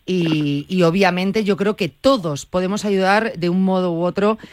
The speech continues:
eh, a crear esa comunidad más saludable. Em, ¿por qué crees o cómo le podemos decir a nuestros oyentes que es tan importante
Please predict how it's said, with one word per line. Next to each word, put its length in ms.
eh, 540
a 80
crear 200
esa 200
comunidad 400
más 180
saludable. 540
Em, 420
¿por 220
qué 140
crees 360
o 140
cómo 240
le 100
podemos 360
decir 260
a 60
nuestros 400
oyentes 500
que 160
es 140
tan 160
importante 760